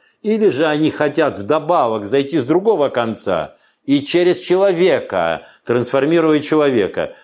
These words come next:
прийти к глубоким трансформациям всего и вся, или же они копают с двух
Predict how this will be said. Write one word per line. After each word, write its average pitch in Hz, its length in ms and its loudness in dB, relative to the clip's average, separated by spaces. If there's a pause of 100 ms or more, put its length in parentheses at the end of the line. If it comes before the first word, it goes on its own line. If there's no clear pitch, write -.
(100)
прийти 135 380 0
к 143 60 -6
глубоким 143 500 0
трансформациям 120 800 -2
всего 120 320 0
и 113 60 -2
вся, 95 380 -4 (200)
или 175 220 2
же 127 120 -4
они 151 180 0
копают 147 540 -2
с 92 80 -16
двух 202 460 -2